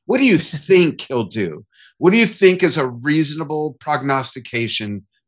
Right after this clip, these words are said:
Speaker 1: of what he'll do? And, and let's tally that and mention that on another episode. And then in a few months, see what it actually ends up being. And save that data and see who gets it right and they win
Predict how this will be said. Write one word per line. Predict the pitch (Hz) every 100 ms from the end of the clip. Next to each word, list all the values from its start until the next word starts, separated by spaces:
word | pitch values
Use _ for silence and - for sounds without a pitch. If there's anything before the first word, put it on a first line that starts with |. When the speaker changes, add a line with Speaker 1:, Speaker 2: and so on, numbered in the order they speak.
| _
Speaker 1:
of | 123 104
what | 117 117 110
he'll | 127 104
do? | 139 120 101 92 _ _ _
And, | 123 127 135
and | 143 139
let's | 170 208 - -
tally | - 185 190 190 156
that | 123 123 113 127 - _ _ _ _ _
and | 139 139 135 135 _ -
mention | 139 151 165 180 - 147
that | 131 120 120 -
on | 127
another | 127 131 135 127 -
episode. | 139 156 - 131 123 -
And | 139 143
then | 143 143
in | 139
a | 139
few | - 165
months, | 143 156 - -
see | 156
what | 143
it | 139 127
actually | 139 - 127 -
ends | 131 127 123
up | 107 -
being. | 143 120 113 104 _ _ _ -
And | 127
save | - 180 170 147
that | 170 160 120
data | 139 127 123 127
and | 120
see | 117 143 123
who | 135 117 -
gets | 135 131 -
it | 98
right | 120 123 123
and | 117
they | 120
win | 110 120 117 113 110